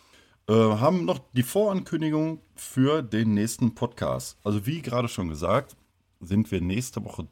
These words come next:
Donnerstag zusammen mit unserem nächsten Gast. Und, äh, das ist kein anderer als Tim Fössing.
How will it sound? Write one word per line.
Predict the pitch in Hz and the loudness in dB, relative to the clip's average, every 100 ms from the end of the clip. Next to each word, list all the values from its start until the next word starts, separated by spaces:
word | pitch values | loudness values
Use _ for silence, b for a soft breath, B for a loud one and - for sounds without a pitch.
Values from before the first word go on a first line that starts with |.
| - | -4
Donnerstag | 90 139 131 - 113 113 117 - | -2 0 -2 -4 -2 -2 -4 -12
zusammen | - 87 98 104 | -12 -6 -2 0
mit | 82 | -2
unserem | 87 85 82 | -4 -4 -2
nächsten | 92 151 - 98 | -2 -4 -4 -4
Gast. | 78 127 - _ _ _ _ _ _ | -2 -4 -6 _ _ _ _ _ _
Und, | 92 90 90 85 - | -4 -2 -2 -2 -6
äh, | - 87 82 85 | -4 -2 -2 -2
das | 92 95 | -2 -4
ist | - | -4
kein | 147 160 | -4 -2
anderer | - 143 120 123 123 - | -4 -4 0 2 0 0
als | 95 95 - _ | -2 -2 -10 _
Tim | - 160 190 | -4 0 0
Fössing. | - 175 - 139 | 0 -4 -4 -6